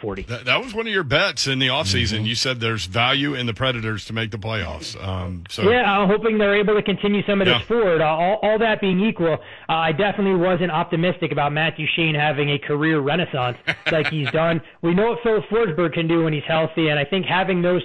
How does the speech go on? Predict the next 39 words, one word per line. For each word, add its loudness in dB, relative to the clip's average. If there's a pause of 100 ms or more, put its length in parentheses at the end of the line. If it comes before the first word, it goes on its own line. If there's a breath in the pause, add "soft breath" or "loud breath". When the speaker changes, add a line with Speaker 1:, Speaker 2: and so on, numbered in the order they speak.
Speaker 1:
two 2
as 0
a 2
one-two 0
punch, -2 (400 loud breath)
along 2
with -2
that -2
level 2
of 0
physicality 0
they 0
bring 0
on 0
a 0
nightly 0
basis, -2 (220 loud breath)
it's -18
been 2
a -2
fun 0
team 0
to 2
watch 2
that -4
doesn't 0
get 0
enough -2
credit, -2 (240 loud breath)
uh, 0
especially 0
when 0
you 0
have 0
a -2
guy 0
that -2
may 0
assert 0